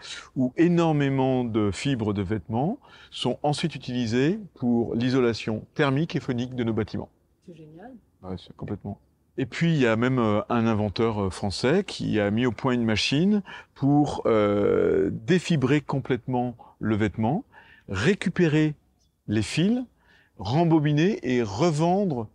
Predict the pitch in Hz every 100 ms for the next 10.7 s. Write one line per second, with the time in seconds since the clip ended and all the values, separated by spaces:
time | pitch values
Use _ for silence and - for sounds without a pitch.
0 | _ 120 120 120 117 - 120 110 127 -
1 | - 110 107 107 - - - - 110 107
2 | 104 104 101 101 104 104 - 117 117 104
3 | 104 101 - 101 98 98 95 - 92 -
4 | - - 208 - 202 196 202 214 254 214
5 | 208 302 - 285 302 220 196 190 - 277
6 | 269 254 - 220 - 190 170 - _ _
7 | _ _ 151 151 147 139 123 143 135 113
8 | 104 - 107 101 123 - 202 226 - 117
9 | - 120 113 107 110 147 160 127 110 127
10 | - - 147 - 202 131